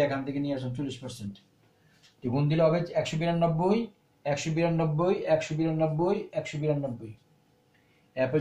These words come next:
যাতায়াত ভাতা, যাতায়াত ভাতা কিভাবে বলছে? মূল মজুরি দশ পার্সেন্ট। এই মূল মজুরি দশ পার্সেন্ট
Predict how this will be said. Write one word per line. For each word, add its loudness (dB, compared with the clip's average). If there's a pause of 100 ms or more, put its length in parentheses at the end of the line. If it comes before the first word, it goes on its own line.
যাতায়াত 4
ভাতা, 2 (440)
যাতায়াত 2
ভাতা 2
কিভাবে 4
বলছে? 2 (680)
মূল 2
মজুরি 4
দশ 2
পার্সেন্ট। -2 (560)
এই 0
মূল 0
মজুরি 0
দশ 2
পার্সেন্ট -2